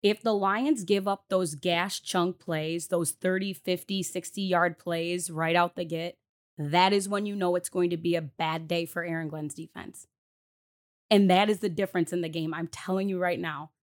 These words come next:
if you just give up yardage to Puka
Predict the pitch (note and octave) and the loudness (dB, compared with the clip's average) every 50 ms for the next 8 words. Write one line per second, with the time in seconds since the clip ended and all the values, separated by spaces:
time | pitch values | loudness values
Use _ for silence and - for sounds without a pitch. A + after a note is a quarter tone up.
0 | _ _ _ _ _ _ - F3 E3 E3+ F3 E3+ G#3 A#3+ A#3 D4 B3+ - G3 A3+ | _ _ _ _ _ _ -2 -2 0 0 0 0 2 2 2 0 0 0 0 -2
1 | A3+ A3+ G3+ G3+ G#3 A3 A#3+ - _ - - F#3 F3 F3 F3 F3 F#3+ G3 G#3 G#3+ | 0 4 4 6 6 4 2 0 _ -14 -10 -4 0 2 4 4 4 4 2 0
2 | A3 G#3 G3 - - - - F#3 E3+ - F#3 F#3+ F3+ - A3+ A3 A3 A3 A3 A3 | -2 -4 -6 -12 -10 -8 -6 -6 -6 -4 -4 -4 -2 -2 -2 0 0 0 -2 -2
3 | A3 | -6